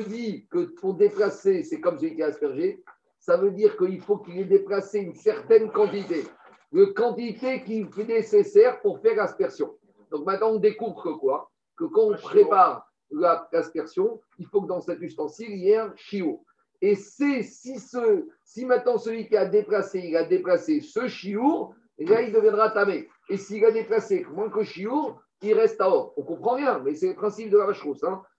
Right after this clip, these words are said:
Er-, Amarti, er-, non, mais c'est ça. Amarti, er-, kema, ve, yechoka, mimeni.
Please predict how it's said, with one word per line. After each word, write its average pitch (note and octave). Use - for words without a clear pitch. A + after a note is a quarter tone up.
Er-, F3+
Amarti, G3+
er-, -
non, B3+
mais E3+
c'est F#3+
ça. F3
Amarti, F#3+
er-, G3
kema, F#3+
ve, G3
yechoka, F#3
mimeni. F#3